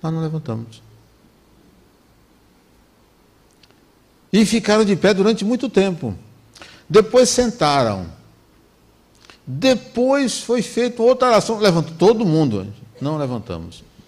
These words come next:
Isso foi num centro espírita. Isso não foi na igreja, não. Porque na igreja isto é o ritual da igreja. Estou falando num centro espírita.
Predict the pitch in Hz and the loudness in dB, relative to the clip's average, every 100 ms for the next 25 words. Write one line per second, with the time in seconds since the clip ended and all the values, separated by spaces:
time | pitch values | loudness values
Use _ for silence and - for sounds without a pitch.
0 | _ _ _ - 147 156 151 - 151 151 | _ _ _ -10 -8 -6 -6 -4 -2 -4
1 | 147 - 143 143 165 - - - 151 143 | -6 -6 -8 -6 -8 -10 -14 -8 -6 -4
2 | 98 110 135 202 220 208 135 120 104 92 | -4 -6 -6 -8 -6 -4 0 0 0 -4
3 | 98 123 110 135 165 123 107 165 165 147 | -6 -8 -10 -6 -2 -2 0 0 0 -4
4 | 151 - 131 160 151 135 214 113 127 180 | -6 -4 -2 -2 -4 -8 -6 -4 -2 -4
5 | 190 95 95 139 135 160 190 214 226 214 | -6 -8 -8 -10 -8 -8 -6 -6 -6 -6
6 | 226 - 160 190 196 131 104 | -8 -8 -8 -8 -6 -6 -6